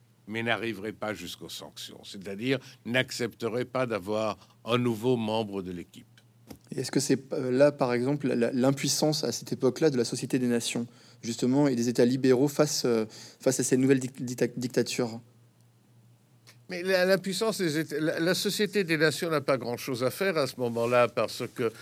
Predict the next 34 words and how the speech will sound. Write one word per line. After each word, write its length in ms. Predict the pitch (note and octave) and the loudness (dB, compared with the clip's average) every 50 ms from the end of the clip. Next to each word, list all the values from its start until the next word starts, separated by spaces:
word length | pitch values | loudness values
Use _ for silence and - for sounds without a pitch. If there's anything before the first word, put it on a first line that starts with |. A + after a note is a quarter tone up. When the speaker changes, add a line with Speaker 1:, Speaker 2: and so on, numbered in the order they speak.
| - - - - - | -16 -18 -18 -16 -4
Speaker 1:
elle 220 | - - C3 B2 B2+ | 0 4 4 6 8
a 140 | C3+ C3 B2+ | 8 8 6
un 40 | |
certain 460 | B2 - - C#3+ B2 A2+ - C#3 B2+ B2 | 4 2 2 0 0 0 0 0 0 2
nombre 420 | B2+ B2+ B2 A#2 G#2 G#2 A2 G#2+ | 2 2 0 0 0 0 0 0
d'États 400 | G2+ G#2+ G#2 G2 - F3+ F#3+ G3 | 0 0 -2 0 0 0 0 0
qui 160 | F#3+ - G#2+ | 0 -4 -6
se 160 | - - - | -6 -4 -6
divisent. 720 | G2 F2+ F2+ A2+ C3 C3+ D#3+ F#3 F3+ E3+ C#3 G2+ E2+ - - D3 A#2+ - - - - | -6 -6 -6 -6 -8 -6 -6 -4 -4 -4 -4 -6 -8 -10 -10 -12 -14 -14 -16 -18 -10
D'ailleurs, 600 | - C3 E3 F#3 G3 F#3+ F3+ D#3+ C#3 B2 A#2 A2+ - - | -2 4 6 8 8 10 10 10 8 8 4 2 -2 -4
il 120 | - C3+ | -4 -6
faut 160 | B2+ - F3 | -2 -2 -2
dire 240 | F3 E3 F3+ E3+ C#3+ | -2 0 0 0 0
une 140 | B2+ G#2+ F#2+ | 0 -2 -4
chose, 520 | - - - A2 G#2 G2+ F#2+ F#2 E2+ - - _ _ _ _ _ - - _ - | -6 -6 -6 -4 -4 -4 -4 -6 -8 -12 -16 _ _ _ _ _ -20 -20 _ 4
que 380 | - D#3+ D#3 C#3+ B2 G#2+ - - _ _ - - | 8 10 10 10 10 8 4 -2 _ _ -2 0
il 180 | C#3 C3 B2+ | 2 6 8
est 80 | C3+ C3+ | 8 8
vrai 340 | A#2+ C#3 D#3 G#3 A3+ A3+ A3 | 6 6 4 4 4 4 4
que 140 | - - | 2 -2
d'une 320 | B2+ A2+ G2+ G#2+ G#2+ G2+ F2+ | -2 -2 -2 -4 -4 -4 -4
part, 680 | - - B2+ B2+ B2 A#2+ A#2+ A2+ G#2+ G2+ F#2 - - - - - - - _ | -2 2 4 6 6 6 4 2 0 -2 -4 -8 -14 -18 -20 -20 -20 -20 _
la 220 | - A#2+ A2+ A#2 A#2 | -2 4 4 4 6
guerre 260 | A2+ C#3 D3 C#3 B2+ | 6 6 4 4 4
d'Éthiopie 640 | A2+ A2 G#2 F#2 - G#2+ G2+ F2+ - - C3 C3+ C3+ A#2+ | 2 -2 -6 -6 -6 -8 -8 -8 -8 -8 -4 -2 0 0
a 100 | A2 G#2+ | 2 0
été, 480 | G2+ F#2+ - - A#2 A2+ A2 G#2+ G#2+ G#2+ - _ _ - - - | 0 -2 -4 -2 0 2 2 0 -2 -4 -8 _ _ -20 -12 -6
a, 320 | A2 A2 G#2+ G2+ G#2 G2+ - | -4 -2 -2 -2 -2 -4 -6
a, 360 | - G2+ F#2+ F#2+ F2+ F2+ F2 - - - - - - - | -4 -4 -2 -2 -4 -4 -6 -8 -14 -20 -20 -20 -14 -6
a, 640 | - G2+ G2 G2 G2 F#2+ F2 E2+ E2+ D#2+ D#2+ - - - - - - - - - - - - | -4 -2 -2 -2 -4 -4 -6 -8 -8 -6 -6 -8 -8 -8 -12 -16 -18 -16 -16 -16 -18 -18 -18
a 180 | - - - - - | -14 -12 -12 -12 -10
créé 720 | - - - - A#2+ C3+ D3 D#3 D#3 D#3 D3 B2+ G#2+ F#2+ - - - _ _ - - | -10 -10 -6 0 4 8 8 8 8 8 6 4 2 0 -4 -12 -20 _ _ -14 -6
une, 480 | A2 A2+ A2+ A2+ G#2+ G#2 G2+ G2 F#2+ F#2+ | -4 -2 -2 -2 -2 -4 -6 -6 -6 -6
euh, 720 | F#2+ F#2 F#2 F2+ F2 E2+ E2+ E2+ E2 D#2+ D#2 D#2 D#2 D#2 | -6 -6 -6 -6 -6 -6 -6 -8 -8 -10 -10 -10 -12 -14